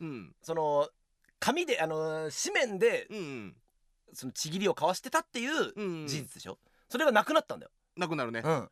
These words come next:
Speaker 1: その事実よりも、
Speaker 2: うん。
Speaker 1: 一緒に過ごしてきたという事実が、
Speaker 2: うん。
Speaker 1: やっぱり興奮させないよ。
Speaker 2: うーん。
Speaker 1: そういうもん。
Speaker 2: ちょっと意味わかんないな。
Speaker 1: だから興奮したいんだったら、まあ、星見里香ちゃんの見て。
Speaker 2: <laughs> いや、まあ、そう、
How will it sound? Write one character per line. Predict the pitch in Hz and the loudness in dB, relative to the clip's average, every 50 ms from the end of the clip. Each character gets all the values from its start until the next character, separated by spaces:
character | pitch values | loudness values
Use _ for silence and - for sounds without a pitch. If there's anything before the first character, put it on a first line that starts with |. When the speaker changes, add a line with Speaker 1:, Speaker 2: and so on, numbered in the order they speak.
| _ | _
Speaker 1:
そ | _ - 262 | _ -6 -4
の | 277 311 | -4 -4
事 | 277 277 311 | -4 -4 -6
実 | 294 285 233 - 247 | -6 -8 -8 -8 -6
よ | 240 254 | -6 -4
り | 269 | -4
も、 | 294 330 359 339 - | 0 0 0 -2 -2
Speaker 2:
う | - 123 | -4 -4
ん。 | 117 | -4
Speaker 1:
一 | 104 | -2
緒 | - 175 | -2 -2
に | 156 | -2
過 | - - 175 | -2 -6 -6
ご | 170 214 226 | -4 -4 -6
し | - | -4
て | - 226 | -8 -10
き | - - | -10 -8
た | _ 254 240 | _ -8 -6
と | - 247 | -4 -2
い | 233 | -2
う | 233 233 | -2 -4
事 | 208 190 226 | -4 -6 -8
実 | 240 233 - - 240 | -10 -10 -10 -6 -2
が、 | 302 320 285 - - _ - | -2 -2 -2 -4 -10 _ -12
Speaker 2:
う | 98 | -10
ん。 | 95 101 - - - _ _ | -10 -10 -12 -14 -20 _ _
Speaker 1:
や | 127 127 | -6 -4
っ | |
ぱ | 117 127 | -2 -2
り | 110 95 85 98 110 - | -2 -2 -6 -10 -14 -10
興 | - 127 | -10 -8
奮 | 113 117 | -6 -6
さ | 104 110 98 | -8 -8 -8
せ | 107 | -8
な | 101 92 | -8 -8
い | 85 | -8
よ。 | - - _ _ _ _ _ _ _ _ _ _ _ _ _ | -10 -12 _ _ _ _ _ _ _ _ _ _ _ _ _
Speaker 2:
う | - | -20
ー | 80 76 71 71 71 73 73 76 76 76 78 80 82 87 92 95 92 98 104 107 107 - - 110 113 117 123 123 | -20 -20 -20 -20 -20 -18 -18 -18 -18 -18 -16 -16 -16 -14 -14 -14 -14 -14 -14 -12 -12 -10 -10 -10 -10 -10 -10 -8
ん。 | 127 | -4
Speaker 1:
そ | 131 156 165 | 0 2 2
う | 165 | 2
い | 156 | 2
う | |
も | 156 147 107 | 0 -2 -4
ん。 | 85 - - _ _ _ _ | -6 -10 -16 _ _ _ _
Speaker 2:
ち | - - | -18 -16
ょ | |
っ | - | -12
と | - | -8
意 | 160 | -4
味 | 160 127 | -4 -4
わ | 117 | -4
か | - 117 | -4 -6
ん | 117 | -8
な | 101 82 | -8 -10
い | 73 | -12
な。 | 71 71 69 69 71 - - - - - - _ - 185 190 185 | -12 -12 -10 -10 -10 -10 -10 -10 -12 -14 -16 _ -14 -10 -2 -2
Speaker 1:
だ | 180 | 0
か | 175 | 2
ら | 175 175 | 2 2
興 | - 302 339 | 4 4 4
奮 | 359 381 | 4 4
し | - | 0
た | 440 | -2
い | 440 | -4
ん | |
だ | 381 254 | -4 -2
っ | |
た | 196 214 | -2 -2
ら、 | 156 143 | -2 0
ま | 135 127 | -2 -4
あ、 | |
星 | 131 135 - 151 | -4 -6 -8 -6
見 | 143 135 | -4 -4
里 | 143 139 | -2 -2
香 | 139 - | -2 -2
ち | 123 | -2
ゃ | 110 | -6
ん | |
の | 107 104 | -4 -2
見 | 226 - | -2 -2
て。 | - - 262 - - - - | 2 2 4 4 4 2 0
Speaker 2:
<laughs> | - | 0
い | |
や、 | 175 156 143 | -2 -2 -2
ま | 139 139 | -4 -6
あ、 | |
そ | - - 202 | -8 -4 -6
う、 | 196 127 | -6 -6